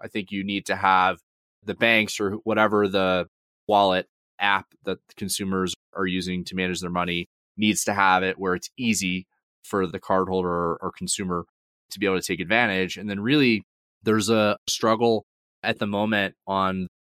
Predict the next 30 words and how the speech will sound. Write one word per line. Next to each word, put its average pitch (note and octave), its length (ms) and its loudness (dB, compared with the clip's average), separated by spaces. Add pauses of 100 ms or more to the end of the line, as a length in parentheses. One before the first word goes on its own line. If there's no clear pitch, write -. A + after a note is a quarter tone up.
the G2 100 -6
merchant G2+ 400 0
and F#2+ 120 -4
infrastructure F#2+ 680 -2
provider F2+ 580 2 (300)
side, F#2 640 2 (440)
starting G2 480 2
to G2+ 140 -4
think G2+ 240 -2
through F#2+ 320 0 (560)
who C3 160 2
holds A2+ 260 4
the G#2 100 -4
liability G2 520 4
and F2+ 100 -4
who A2 100 -4
manages F#2+ 640 -2 (380)
the G2 120 -2
risk F#2+ 240 2
and F#2+ 100 -2
liability F2+ 640 0 (260)
here. C#3 400 4
And A2+ 200 -2
there's A2 260 2
still D#3+ 160 4
some D#3+ 160 -2
challenges G#2+ 720 2
with F#2+ 440 0 (420)
the G2 100 -2
current G2 440 0